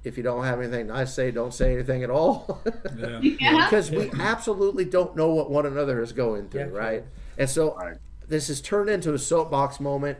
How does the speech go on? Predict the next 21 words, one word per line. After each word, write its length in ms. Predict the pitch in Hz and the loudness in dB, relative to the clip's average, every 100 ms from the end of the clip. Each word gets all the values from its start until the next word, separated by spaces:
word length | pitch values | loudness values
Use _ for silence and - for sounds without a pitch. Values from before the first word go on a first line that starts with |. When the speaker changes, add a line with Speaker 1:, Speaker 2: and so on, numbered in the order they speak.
| - - - - | -12 -16 -14 -6
Speaker 1:
and 100 | 123 | -4
I 80 | 147 | -2
don't 260 | 165 160 | -2 -4
mean 240 | 120 131 131 | -4 -2 -2
it 120 | 131 | -2
to 80 | 117 | -6
be 160 | 107 117 | -4 -2
that 240 | 120 120 | -2 0
way, 280 | 123 123 117 - - - - | -2 -2 -4 -8 -16 -16 -10
but 100 | 110 | -8
guys, 520 | - 135 139 135 131 - - | -4 -2 0 0 -2 -10 -6
I 140 | 113 | -6
just 260 | 117 123 117 | -2 -4 -4
plead 220 | 113 113 | -6 -4
with 160 | 104 104 | -6 -6
you. 240 | 98 92 80 - | -6 -8 -10 -12
We've 280 | 110 107 - | -8 -8 -8
got 280 | - 110 107 | -8 -8 -6
to 80 | - | -6
do 180 | 95 98 | -6 -6
better, 400 | 92 87 87 | -6 -6 -8